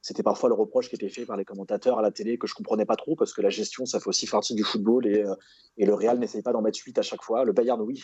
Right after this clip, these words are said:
mais pas, mais pas, pas de, par certaines équipes comme le Real ou la Juve. Euh, et, euh, et surtout, euh, comment dire, euh, quand tu vois, en fait, notamment, euh, notamment, euh,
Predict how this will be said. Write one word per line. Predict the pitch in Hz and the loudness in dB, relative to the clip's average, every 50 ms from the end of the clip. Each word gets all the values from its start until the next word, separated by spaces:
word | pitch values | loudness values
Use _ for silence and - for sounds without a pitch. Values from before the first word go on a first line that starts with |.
| - | -8
mais | 117 101 98 | -6 -4 -2
pas, | - 113 110 85 | 0 0 0 0
mais | 78 101 | -2 -2
pas, | - - 135 | 0 0 0
pas | 123 - 131 | 0 0 -4
de, | 120 - - | -4 -2 -2
par | - 110 | -2 -4
certaines | - - - 117 113 107 | -4 -6 -6 -4 -2 -2
équipes | 113 107 - 127 | -2 -4 -4 -2
comme | - 120 101 | 0 0 0
le | 98 107 | 0 0
Real | 101 107 117 117 | -2 -2 -2 0
ou | 110 | 0
la | 101 98 | -2 -2
Juve. | 98 107 135 - - - _ - - - - - - - - - - | -2 -4 -10 -16 -18 -20 _ -20 -18 -18 -16 -16 -16 -18 -8 0 2
Euh, | 110 104 107 107 117 | 4 4 4 4 2
et, | - 139 127 131 135 | 2 4 4 4 4
euh, | 123 120 113 113 113 110 110 110 110 - | 4 2 2 2 2 2 2 0 0 0
et | 135 123 | -2 -4
surtout, | - - - - - - 175 175 185 190 185 - | -4 -6 -8 -6 -4 -4 -2 0 2 2 4 4
euh, | 127 117 117 | 2 0 0
comment | - 127 120 120 117 | -4 -6 -6 -6 -4
dire, | 113 143 147 127 | -2 0 2 2
euh, | 120 113 110 110 110 | 4 4 2 2 0
quand | - 127 117 | -2 -6 -10
tu | - - 117 | -10 -10 -6
vois, | 131 139 | -6 -6
en | 135 | -2
fait, | - 139 131 - | -2 -4 -4 -4
notamment, | 110 104 101 98 - 110 104 120 123 123 117 104 | -8 -10 -10 -6 -6 -4 -4 -2 -4 -2 0 0
euh, | 92 90 92 90 92 90 | 2 2 0 0 -2 -4
notamment, | 85 98 - 98 - 104 107 101 | -6 -8 -8 -8 -10 -10 -10 -8
euh, | 90 | -8